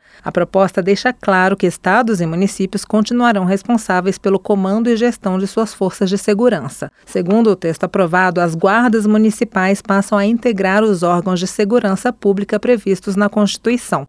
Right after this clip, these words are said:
A proposta estabelece que elas estarão sujeitas ao controle externo pelo Ministério Público. O texto também constitucionaliza os fundos de segurança pública e penitenciário nacional, com o objetivo de garantir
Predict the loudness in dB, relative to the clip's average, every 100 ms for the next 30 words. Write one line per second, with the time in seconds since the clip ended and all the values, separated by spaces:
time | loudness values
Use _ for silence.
0 | _ -6 -4 0 0 0 -2 -2 -2 -2
1 | -2 -4 -2 -2 -2 -4 -4 -2 -2 -2
2 | 0 0 0 0 -2 -2 -4 -2 0 -2
3 | -2 0 0 0 2 2 4 2 0 0
4 | -2 -4 -8 -8 -14 -16 -20 _ -2 2
5 | 2 0 -2 0 -2 0 0 2 0 -4
6 | -2 0 2 2 4 4 2 0 -2 0
7 | 2 0 -2 -2 0 0 0 0 -2 0
8 | 0 0 0 -2 -2 0 0 0 0 0
9 | -2 -2 -2 -2 0 2 2 0 -2 -14
10 | -10 0 2 4 2 2 0 0 2 4
11 | 2 0 0 0